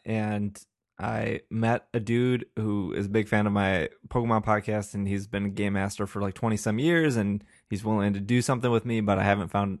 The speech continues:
other players, and, uh, I don't know, maybe we can do something on this show, but yeah, that's something I would s-, be, I would be super interested in. Uh, if I was to pick a class, it'd probably be, like, somebody with,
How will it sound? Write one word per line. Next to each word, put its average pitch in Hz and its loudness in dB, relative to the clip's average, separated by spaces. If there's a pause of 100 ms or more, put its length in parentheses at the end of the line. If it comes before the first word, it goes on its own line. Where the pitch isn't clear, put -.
(120)
other 95 0
players, 143 2
and, 101 -6 (720)
uh, 98 -2 (440)
I 170 -4
don't 104 2
know, 113 2
maybe 113 4
we 113 4
can 120 -2
do 110 2
something 107 2
on 101 2
this 160 4
show, 175 0
but 131 0
yeah, 123 4
that's 107 0
something 123 -4
I - -2
would 101 -4 (140)
s-, - -12
be, 117 -4 (220)
I 117 6
would 120 2
be 117 0
super 139 -2
interested 120 -4
in. 95 -2 (640)
Uh, 98 -2
if - 0
I 127 10
was 135 8
to 147 -2
pick 123 2
a 101 -2
class, 98 0
it'd 101 -4
probably 113 2
be, 101 -4
like, 95 -6 (840)
somebody 104 0
with, 98 0